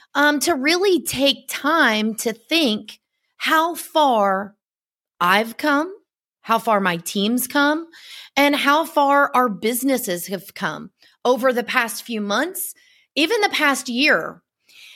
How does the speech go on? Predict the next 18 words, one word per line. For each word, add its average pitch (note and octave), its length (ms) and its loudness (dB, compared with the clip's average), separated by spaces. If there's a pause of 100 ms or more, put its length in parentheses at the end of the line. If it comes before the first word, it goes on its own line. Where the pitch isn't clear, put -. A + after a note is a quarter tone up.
(140)
And D#4 440 4
that's D#4+ 340 0
one F#4+ 260 0
thing D4+ 280 0
that C4 280 0
I C4+ 160 2
felt D4+ 420 0
like C4 420 -2
since B3 580 -2 (240)
I'm D4 280 2
coming D4 320 -2
upon B3+ 400 0
that A#3 220 -2
time A#3 440 0
to A3 140 -6
have A#3 300 0
these A#3 220 -2
conversations, G3 1300 -2